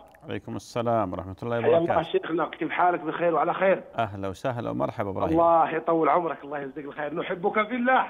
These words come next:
Speaker 1: حبك الله يا أخي، أهلا وسهلا.
Speaker 2: الله أعلم، الله يطول عمرك. شيخنا عندي سؤالين، الله يطول عمرك.
Speaker 1: تفضل.
Speaker 2: السؤال الأول،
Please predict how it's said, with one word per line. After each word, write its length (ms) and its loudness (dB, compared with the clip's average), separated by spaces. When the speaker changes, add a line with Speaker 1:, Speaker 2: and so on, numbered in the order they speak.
Speaker 1:
حبك 460 -4
الله 240 2
يا 140 0
أخي، 180 -10
أهلا 200 -4
وسهلا. 420 0
Speaker 2:
الله 240 2
أعلم، 220 -2
الله 200 -2
يطول 280 0
عمرك. 380 -2
شيخنا 340 2
عندي 280 0
سؤالين، 420 -2
الله 160 0
يطول 340 -2
عمرك. 260 -2
Speaker 1:
تفضل. 340 0
Speaker 2:
السؤال 380 -2
الأول، 520 0